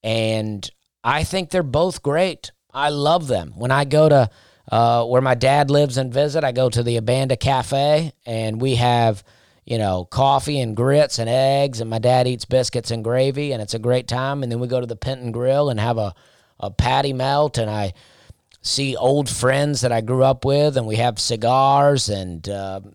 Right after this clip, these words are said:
and then I go to Opelika, and I see my, my old buddy Shane, and we hang out in his backyard in a shed and, uh, with his bonsai trees. I'm not making these things up. And, uh, mess around with some C B D,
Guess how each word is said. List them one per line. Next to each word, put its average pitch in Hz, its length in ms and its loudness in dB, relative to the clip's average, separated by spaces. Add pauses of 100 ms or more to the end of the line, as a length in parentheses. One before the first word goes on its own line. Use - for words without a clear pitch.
(100)
and 113 240 -2
then 131 140 0
I 131 80 2
go 127 180 2
to 123 80 4
Opelika, 151 1040 4
and 143 100 2
I 104 140 -4
see 117 240 -4
my, 107 360 -2 (380)
my 107 220 -8
old 123 300 0
buddy 117 240 0
Shane, 156 520 0
and 127 120 -2
we 117 140 -2
hang 123 260 0
out 123 160 -2
in 120 60 -8
his 117 180 -4
backyard 120 580 0
in 110 100 -4
a 98 100 -6
shed 147 720 0 (400)
and, 101 540 -4
uh, 95 480 -4
with 101 140 -4
his 98 140 -6
bonsai 139 600 0
trees. 143 460 -2
I'm 143 160 -6
not 147 160 -4
making 101 260 -8
these 95 160 -8
things 92 280 -8
up. 95 300 -8 (120)
And, 107 520 -2
uh, 101 360 -4 (840)
mess 120 240 0
around 131 340 0
with 123 100 0
some 120 120 -4
C 135 300 -2
B 135 180 -2
D, 143 560 0